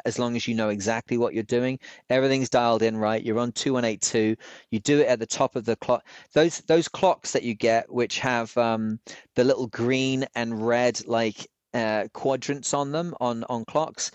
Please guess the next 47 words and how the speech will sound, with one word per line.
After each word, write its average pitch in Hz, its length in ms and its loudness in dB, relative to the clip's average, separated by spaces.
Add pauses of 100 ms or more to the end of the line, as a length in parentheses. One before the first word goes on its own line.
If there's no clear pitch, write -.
(280)
We 143 220 2
always 180 240 0
used 160 140 -2
to 151 80 0
have 135 360 -2
our 120 240 2
morning 123 360 0
meeting 123 320 -2
on 110 100 -4
the 101 80 -6
ship - 420 0
and 120 140 -2
actually 120 300 -4
ashore 135 400 2
when 107 120 0
I 107 100 -2
worked 107 240 -2
for 107 100 -2
Outward 101 220 -6
Bound 104 220 0
at - 140 -6
eight 143 280 2
oh 123 140 4
five. 107 480 -2 (280)
And 110 100 -4
that's 135 160 -2
because 131 320 -2
traditionally 123 540 -2
on 120 160 0
board 120 180 2
a 113 60 0
vessel, 113 520 -2 (420)
the 117 360 2 (180)
top - 300 -2 (120)
five 143 340 0
minutes 135 280 0
of 127 80 0
the 120 120 4
hour 135 340 0
and 113 140 -2
the 107 60 0
bottom 131 280 0
five 135 240 2
minutes 135 280 -4
of 131 60 0
the 131 120 4
hour 143 300 0